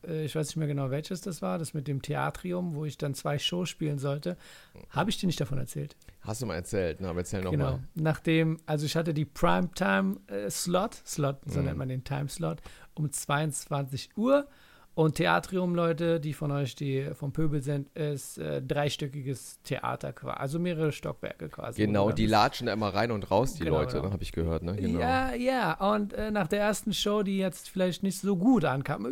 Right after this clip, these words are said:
Speaker 1: sie war groß, kam nicht so gut an bei den Leuten.
Speaker 2: Mhm.
Speaker 1: Wobei, es ist nicht t-, nur Theatrium, da hinten ist sogar noch eine Bar. Also, also wirklich alle, alle, die da sind, könnte ich quasi sehen. Und die könnte ich noch auf ihrer Kajüte sehen im Fernsehen.
Speaker 2: Ja,
Speaker 1: So.
Speaker 2: ja, genau. Oh
Speaker 1: Fernsehen
Speaker 2: Gott.
Speaker 1: mit P F.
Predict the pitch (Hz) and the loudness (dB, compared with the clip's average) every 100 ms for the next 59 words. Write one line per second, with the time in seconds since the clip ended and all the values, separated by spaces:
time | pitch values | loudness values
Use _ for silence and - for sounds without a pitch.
0 | 180 190 175 233 175 160 151 170 190 185 | 4 6 6 4 -2 -4 0 4 4 2
1 | 180 156 170 226 165 127 123 131 196 73 | 0 0 0 2 0 0 -2 -2 -4 -4
2 | - 104 113 - 139 156 156 156 - - | -6 -8 -6 2 6 8 8 6 0 -14
3 | - - 123 143 165 143 - - - 139 | -6 -2 -2 0 0 -2 -2 -6 0 4
4 | 151 170 151 139 135 - 175 143 190 147 | 6 6 6 2 2 0 2 2 2 -2
5 | 131 123 110 117 127 113 110 - - - | -2 -2 -2 0 2 4 2 -4 -20 -4
6 | 139 139 156 160 - - 85 - - 143 | 0 4 6 4 -2 -10 -12 -14 -2 2
7 | 143 151 151 143 - 139 170 175 175 - | 4 4 2 0 0 6 8 8 8 4
8 | 127 156 160 147 123 139 127 123 120 131 | 2 6 6 6 4 4 4 0 -2 -2
9 | 120 - - 113 117 120 180 214 240 220 | -4 -4 -2 -2 -2 2 4 4 2 2
10 | 202 196 196 160 175 - - 160 180 160 | 2 2 0 0 -2 -4 -6 -4 -2 0
11 | 151 151 147 175 175 160 160 143 139 - | 0 2 2 4 2 2 2 0 -2 0
12 | 147 131 - - - - - - 127 110 | 0 0 -6 -12 -18 -20 -18 -6 2 4
13 | 104 110 107 101 107 92 82 139 147 139 | 6 6 6 6 6 4 6 6 8 6
14 | 139 120 - - - | 4 6 6 6 0